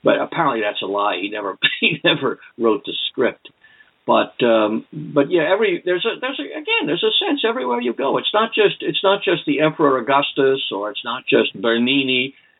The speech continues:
but, uh, you know, the, we're, we're, we're, we were living where, where, uh,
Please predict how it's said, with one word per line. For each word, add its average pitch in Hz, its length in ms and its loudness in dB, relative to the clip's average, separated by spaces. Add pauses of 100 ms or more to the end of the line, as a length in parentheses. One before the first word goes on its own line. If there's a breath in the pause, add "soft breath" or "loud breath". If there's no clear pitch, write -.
(140)
but, 143 320 -2
uh, 135 340 2
you 147 120 -2
know, 101 160 -2
the, 110 300 -4
we're, 120 260 0
we're, 143 320 2 (120)
we're, 143 200 0
we 139 160 0
were 143 140 4
living 143 380 4
where, - 420 -6
where, 143 380 0
uh, 151 200 -4